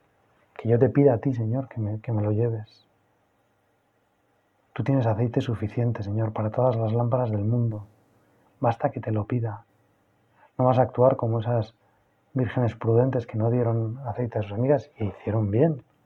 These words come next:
porque estaba en juego que el esposo tuviera luz al llegar. Pero tú, Señor,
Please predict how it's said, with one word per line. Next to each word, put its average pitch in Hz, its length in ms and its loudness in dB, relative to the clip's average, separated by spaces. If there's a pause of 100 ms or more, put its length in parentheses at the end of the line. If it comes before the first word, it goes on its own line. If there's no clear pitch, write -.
(2000)
porque 101 640 -6
estaba 110 280 -2
en 104 80 2
juego 131 420 4
que 113 60 0
el 107 180 0
esposo 113 380 -2
tuviera 107 500 0 (400)
luz 127 280 2 (120)
al 110 160 0
llegar. 104 420 2 (1800)
Pero 113 160 2
tú, 120 60 0
Señor, 120 380 0